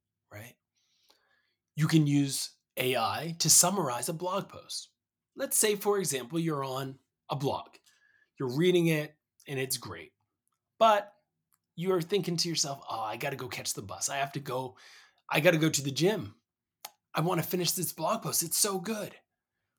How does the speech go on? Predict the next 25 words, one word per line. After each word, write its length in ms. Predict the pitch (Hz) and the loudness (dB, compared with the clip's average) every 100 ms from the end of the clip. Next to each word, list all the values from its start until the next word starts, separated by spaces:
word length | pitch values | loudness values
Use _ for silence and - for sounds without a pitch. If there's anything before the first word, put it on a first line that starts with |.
| _ - | _ -16
I 60 | |
wish 380 | 139 151 175 160 | -8 -2 0 0
I 80 | 139 | -2
had 160 | 120 | -4
a 60 | 110 | -6
way 440 | 104 90 98 - _ _ | -8 -10 -12 -16 _ _
to 80 | - | -6
consume 400 | 151 143 247 165 | -2 0 0 -6
it." 160 | - _ _ _ _ _ _ _ _ | -12 _ _ _ _ _ _ _ _
Now, 80 | 135 | -8
for 160 | 117 151 | -2 2
a 60 | |
lot 180 | 147 180 | 6 6
of 80 | 175 | 6
people, 240 | 123 123 | -2 -8
myself 380 | 180 135 143 127 | -6 -2 -2 -2
included, 360 | 120 117 113 147 | -10 -12 -10 -4
I 240 | 123 151 143 127 127 | -2 0 -2 -6 -10
was 280 | 131 117 117 | -8 -6 -4
using 440 | 127 117 123 117 | 0 0 -2 -8
a 160 | 107 113 | -10 -6
t-, 240 | - 185 - | -6 -4 2
app 320 | 120 110 - | 4 4 0
called 260 | 113 113 - | -4 -4 -4
Pocket. 480 | - 254 - - | -2 -2 -4 -18